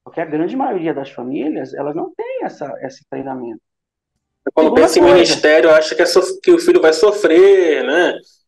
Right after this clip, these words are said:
Speaker 2: Que não vai ter um bom salário, né? Todo pai sonha que o filho tem, ó, ó, é o co-, ó, é corretamente, né? Que tem um bom salário,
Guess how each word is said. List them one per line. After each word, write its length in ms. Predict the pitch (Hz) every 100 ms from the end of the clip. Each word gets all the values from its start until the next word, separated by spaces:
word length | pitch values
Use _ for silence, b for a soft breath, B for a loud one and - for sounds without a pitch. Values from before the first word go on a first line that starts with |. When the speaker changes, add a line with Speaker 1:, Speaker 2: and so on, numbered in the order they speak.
| _ _
Speaker 2:
Que 100 | 139
não 200 | 147 147
vai 240 | 147 147
ter 160 | - 156
um 120 | 156
bom 140 | 143 147
salário, 640 | 180 170 143 170 156 135
né? 180 | 127 - _
Todo 220 | 202 240
pai 180 | 233 233 233 - 214
sonha 280 | - 202 370
que 80 | 403
o 40 |
filho 240 | - 381 180
tem, 180 | 185 190
ó, 160 | - -
ó, 140 | 156 139
é 80 | 143
o 60 |
co-, 240 | 143 180 -
ó, 160 | 143 127
é 100 | 127
corretamente, 680 | 143 147 - 135 - - 294
né? 100 | -
Que 60 |
tem 120 | 175
um 60 | 160
bom 120 | 151
salário, 500 | 156 190 170 185 226